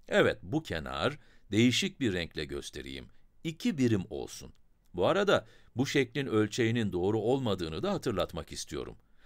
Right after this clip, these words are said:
Eğer ölçeğine göre çizseydim, bu kenar çok ama çok daha kısa olurdu ve o zaman dikdörtgeni görmekte zorlanırdık. Bunun için şimdilik ölçek hakkında düşünmeden buranın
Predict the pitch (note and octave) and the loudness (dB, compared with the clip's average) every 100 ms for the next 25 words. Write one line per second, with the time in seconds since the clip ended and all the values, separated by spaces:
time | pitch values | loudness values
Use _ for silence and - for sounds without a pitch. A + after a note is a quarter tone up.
0 | - - - G#2+ G#3 - G2 F2 G2 F#2+ | -20 -12 2 4 4 4 2 2 0 0
1 | G3 F3 A2 - E2+ - D#2+ C2 D#2+ D#3 | 0 2 2 -2 -6 -2 -4 -4 -6 -6
2 | C#3 E3 G#2+ F2 E2+ E2 - F3 E3+ F2 | -6 -4 -2 -2 -2 -4 -4 0 2 0
3 | - D#2 D2 A#1+ - - D#3+ F#3+ - G#2+ | -2 -10 -10 -14 -14 -6 0 0 0 0
4 | G#2+ A#2 F2 - E2+ C2+ C2 C2+ A#2 F#3 | 0 0 -4 0 0 0 -8 -2 2 2
5 | C#3+ D3 C#3+ - _ - G#3 D#3+ A2 D2 | 4 2 2 -6 _ 6 6 6 2 2
6 | E2 - - - G3+ D#3+ - C3 A2 F2+ | -4 -6 -16 -12 -6 -6 0 0 0 -4
7 | E2+ D#2 A2+ B2+ F#2 D#2 C#3+ G2+ F2 C#2+ | -4 0 2 2 0 -4 -4 -2 -2 -2
8 | B1+ A#1 - - - - - - - - | -6 -10 -14 -16 -16 -18 -18 -18 -16 -14
9 | - A#2+ A3 C4+ - E2+ - - - - | -4 0 2 2 -2 -6 -10 -16 -6 -2
10 | B3 C3+ B2 - A2 A2+ F#3 - F#2 - | 0 0 0 2 2 4 0 0 -4 -4
11 | E2+ D#2 D#2+ - B2 G#2+ C#2+ C2 E2+ D3 | -6 -4 -6 -6 -4 -4 -4 -6 -6 -8
12 | - - - G#3+ C#3+ F2 D3 | -14 -10 0 4 4 2 -2